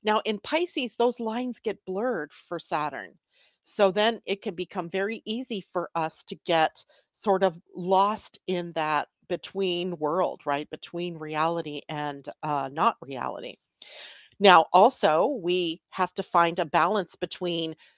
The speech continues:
selflessness and self-care, right? We've talked about these themes throughout because Piscean themes are sometimes about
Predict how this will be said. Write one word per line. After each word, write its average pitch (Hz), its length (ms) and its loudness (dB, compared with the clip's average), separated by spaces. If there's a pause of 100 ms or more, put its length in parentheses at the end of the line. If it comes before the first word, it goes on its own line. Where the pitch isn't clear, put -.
(160)
selflessness 202 1080 2 (280)
and 185 220 0
self-care, - 720 -4 (420)
right? 170 140 -6
We've 170 160 -8
talked 170 260 0
about 214 260 4
these 185 260 -6
themes 170 520 -4 (120)
throughout 175 640 4
because 160 440 -2
Piscean 170 720 -2
themes 214 480 -2 (100)
are 165 120 -4
sometimes 170 560 -2
about 175 680 2